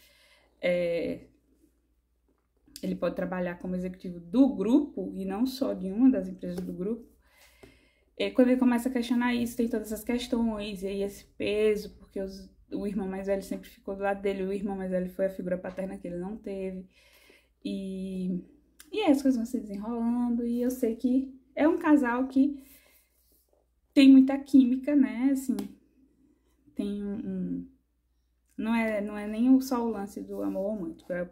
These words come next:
é a química que o casal tem, que é bem legal. Ainda não coloquei no Insta, ainda não avaliei, mas também vou dar três coraçõezinhos pra ele, porque, né? Então, é isso. Esses foram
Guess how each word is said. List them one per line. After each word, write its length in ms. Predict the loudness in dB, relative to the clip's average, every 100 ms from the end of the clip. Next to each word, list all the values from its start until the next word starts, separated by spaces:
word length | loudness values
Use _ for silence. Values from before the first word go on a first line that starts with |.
| -10
é 320 | -6 -6 -8 _ _ _ _ _
a 160 | 0
química 480 | 2 -2 -2 -2 -2
que 60 | -4
o 60 |
casal 320 | -6 -4 -2 -4
tem, 180 | -6
que 100 | -6
é 40 | -6
bem 520 | -4 6 6 6 0 -18 _
legal. 420 | -6 -4 -4 -8 -12 _ _ _ -4
Ainda 140 | -2
não 120 | 0
coloquei 400 | 0 0 -2 -4
no 120 | -4
Insta, 360 | -6 -6 -6 -6
ainda 180 | -6 -8
não 120 | -6
avaliei, 400 | -2 0 0 2
mas 180 | 0 2
também 180 | 2 0
vou 100 | -2
dar 140 | -4
três 240 | -6 -10
coraçõezinhos 640 | -4 -4 -4 4 4 4 -2
pra 200 | -8 -6
ele, 160 | -8 -12
porque, 340 | _ -6 -2 0
né? 240 | 0 -2 -6 _ -20 -20 _ -6
Então, 400 | -4 -4 -4 -2
é 120 | -2
isso. 360 | -2 -8 -12
Esses 300 | -12 -12 -12
foram 340 | -8 -4 -2